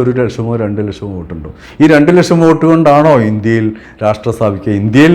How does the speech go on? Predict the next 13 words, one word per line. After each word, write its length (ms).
ഏ, 80
രാഷ്ട്രം 320
സ്ഥാപിക്കുമ്പോൾ 440
കേരളത്തിൽ 400
മാത്രമായിട്ടൊരു 680
രാഷ്ട്രമൊന്നും 380
സ്ഥാപിക്കാൻ 360
കഴിയില്ല. 220
ഫെഡറൽ 260
<laughs> 520
ജനാധിപത്യ 640
ഘടന 380
ആണെങ്കിൽ 340